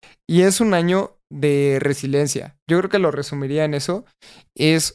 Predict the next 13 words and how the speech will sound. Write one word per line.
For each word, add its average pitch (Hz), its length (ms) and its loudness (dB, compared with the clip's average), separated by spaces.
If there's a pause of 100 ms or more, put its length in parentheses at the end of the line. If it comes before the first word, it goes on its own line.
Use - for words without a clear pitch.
(100)
un 165 140 2
año 160 240 2
de 147 140 2
seguir 156 280 0
aprendiendo, 160 680 0 (400)
de 135 80 0
seguir 147 360 0
siendo 175 260 0
humildes, 156 440 -4
de 127 60 -10
seguir 139 380 -4
educándonos, 160 840 -4 (380)
porque 151 580 0